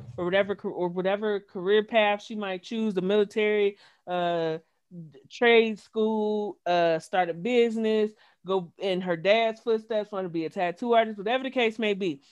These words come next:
Cheyenne, if she chooses to have kids, she can have them. She chooses to get married, she can do that too. But Cheyenne has a lot of firsts left to experience, and y'all both wanna be there for him.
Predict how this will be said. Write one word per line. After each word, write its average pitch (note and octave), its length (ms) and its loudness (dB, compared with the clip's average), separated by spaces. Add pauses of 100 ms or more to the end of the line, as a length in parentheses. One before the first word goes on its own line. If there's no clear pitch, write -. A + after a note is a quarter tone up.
(300)
Cheyenne, G#3 540 -4
if F3+ 140 -4
she F3+ 160 -14
chooses B3+ 420 -2
to A3+ 140 -2
have A3 260 0
kids, G#3+ 300 -2
she F#3 80 -18
can F3 120 -10
have A3 240 0
them. G#3+ 140 -4
She E3+ 140 -12
chooses A3+ 320 -4
to G#3 40 -8
get G3 160 2
married, G3 360 -2
she F#3 100 -18
can F3 100 -12
do F#3+ 120 -10
that F#3 240 -2
too. F#3 180 -8 (300)
But A3+ 100 0
Cheyenne G4+ 480 4
has D#4+ 160 6
a B3+ 60 -4
lot B3 200 6
of A3 80 -2
firsts B3 340 2
left G#3 260 2
to G3 80 -2
experience, F#3 560 -4 (320)
and G3 160 0
y'all C4 260 8
both B3 240 2
wanna A3 220 2
be G#3+ 200 -2
there F#3 220 0
for F#3+ 340 -2
him. D#3+ 140 -6